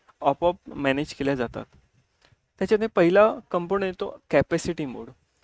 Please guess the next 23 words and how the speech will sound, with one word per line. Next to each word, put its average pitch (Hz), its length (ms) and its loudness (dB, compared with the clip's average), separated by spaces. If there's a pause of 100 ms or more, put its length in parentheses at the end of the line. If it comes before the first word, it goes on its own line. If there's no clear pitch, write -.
(360)
या 214 180 6
कॅपॅसिटी 190 420 0
मोड, 190 200 -6 (280)
मोडमध्ये 170 500 -2
आपल्याला 165 260 2
दोन 196 260 0
कॅपॅसिटी 156 440 0
मिळतात, 131 280 -4
एक 175 120 0 (100)
प्रोव्हिजन 175 500 0 (200)
आणि 160 160 4
एक 170 60 -2
दुसरी 165 340 -6
आहे 202 140 0
on 151 280 0
demand. 117 640 -10 (420)
प्रोव्हिजन 233 440 2
मोडमध्ये 196 440 -2
आपण 180 260 -2
मॅन्युअली 175 560 0 (500)
रीड 180 300 8
कॅपॅसिटी 190 680 -2
युनिट 185 300 -6